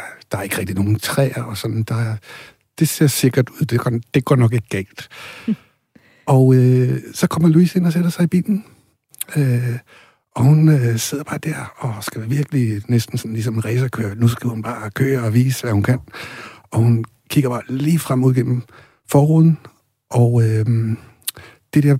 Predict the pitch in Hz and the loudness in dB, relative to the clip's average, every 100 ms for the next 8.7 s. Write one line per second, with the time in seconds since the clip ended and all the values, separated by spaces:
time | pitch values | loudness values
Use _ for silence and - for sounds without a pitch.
0 | - 117 143 139 123 - 135 127 - - | 2 4 4 2 0 0 0 -2 -12 -14
1 | - - 135 143 139 - _ 139 139 123 | -8 -4 2 2 2 -4 _ -4 -2 -2
2 | 110 120 117 - 151 120 117 95 - - | -2 2 2 2 2 0 -2 -4 -6 -12
3 | - 139 135 127 143 143 110 - 101 92 | -4 0 0 2 2 2 -2 -4 -8 -6
4 | 104 - _ _ _ _ _ - - 139 | -8 -8 _ _ _ _ _ -8 2 4
5 | 151 131 113 147 117 113 - 127 - 131 | 4 0 0 0 0 -2 -4 -8 -10 -8
6 | 113 113 98 87 - - - - - _ | -6 -4 -6 -8 -16 -20 -20 -20 -20 _
7 | - 117 - 135 117 - 98 107 110 98 | -10 -10 -4 -2 -2 -6 -8 -10 -10 -12
8 | 92 95 98 113 107 92 - | -10 -12 -6 -4 -4 -8 -14